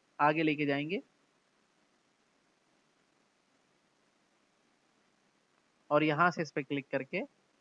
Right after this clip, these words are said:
शायद से ये मेरा ख्याल है, हाँ, ओके, ये बेहतरीन किस्म का जो है combination बन गया और चीज़ भी आपके सामने तैयार हो गई।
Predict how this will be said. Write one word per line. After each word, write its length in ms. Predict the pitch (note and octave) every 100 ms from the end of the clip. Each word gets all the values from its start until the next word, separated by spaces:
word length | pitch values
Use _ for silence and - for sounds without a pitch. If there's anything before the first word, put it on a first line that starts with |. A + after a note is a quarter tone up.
| _ -
शायद 180 | C#3+ -
से 140 | E3
ये 120 | D3+
मेरा 120 | B2+ B2+
ख्याल 200 | C3 C#3
है, 80 | D3 _ _ _ _ _ _ _
हाँ, 100 | - C3+
ओके, 240 | C#3+ C#3 - _ _ _ _ _ _ -
ये 140 | B2 G2 _ _ _ _ _ _ _ _ _ _ _ _ _ _ _ _ -
बेहतरीन 500 | C3+ A#2+ - E3 E3+
किस्म 260 | D3 - A#2+
का 100 | B2+
जो 100 | A#2
है 120 | B2+ - _ _ C3
combination 440 | B2 A#2 - C3
बन 140 | C3
गया 160 | C#3 E3+ - _ _ _ -
और 120 | B2 B2
चीज़ 220 | D3 C3
भी 60 | C#3
आपके 200 | A#2+ B2
सामने 280 | C3 B2 D#3+ - _ -
तैयार 240 | B2 G#2+ F#2
हो 60 |
गई। 140 | F2+